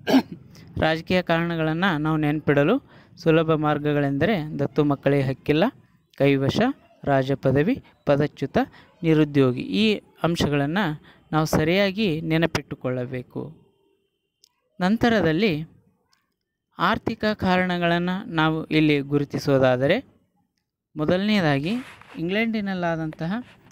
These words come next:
ಕೈಗಾರಿಕಾ ಕ್ರಾಂತಿಯಿಂದಾಗಿ ಭಾರತದ ಕರಕುಶಲ ಕೈಗಾರಿಕೆಗಳು ಕ್ಷೀಣಿಸಿದವು ಅಥವಾ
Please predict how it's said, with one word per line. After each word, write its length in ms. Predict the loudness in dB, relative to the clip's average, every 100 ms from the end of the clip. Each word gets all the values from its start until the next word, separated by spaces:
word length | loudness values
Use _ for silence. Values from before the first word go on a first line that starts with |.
| -4
ಕೈಗಾರಿಕಾ 600 | 0 2 0 -2 -2 -4
ಕ್ರಾಂತಿಯಿಂದಾಗಿ 960 | -2 -4 -4 -2 -2 0 0 2 0 -4 _ _ _ _ -6
ಭಾರತದ 760 | -4 -2 -4 -4 -2 0 -2 -4 _ _ _ _ _
ಕರಕುಶಲ 640 | 0 2 2 0 2 2 0 -2 -6
ಕೈಗಾರಿಕೆಗಳು 760 | 0 2 2 0 -2 -2 0 -2
ಕ್ಷೀಣಿಸಿದವು 920 | _ 0 2 2 0 2 4 6 6
ಅಥವಾ 340 | 2 2 0